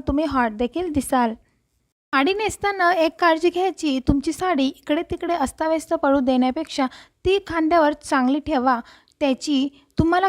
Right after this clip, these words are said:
खात्री करून घ्यावी लागेल, अन्यथा तुम्ही हेवी, हेवी दिसू शकाल. साडी नेसताना साडीच्या निऱ्या ह्या व्यवस्थित घेतल्या गेल्या पाहिजे.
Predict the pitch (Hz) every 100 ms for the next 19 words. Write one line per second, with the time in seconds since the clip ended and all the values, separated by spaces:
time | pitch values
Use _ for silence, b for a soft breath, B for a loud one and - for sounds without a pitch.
0 | 381 311 285 302 285 262 277 285 269 285
1 | 285 247 262 294 320 349 330 320 320 359
2 | 294 269 285 - - 269 254 330 302 262
3 | 311 - 285 254 240 226 - _ _ 349
4 | 311 381 415 392 - 392 320 349 349 320
5 | 294 320 381 370 339 339 320 294 285 311
6 | 349 311 269 269 - 320 - 285 285 -
7 | 269 262 254 254 269 254 247 262 254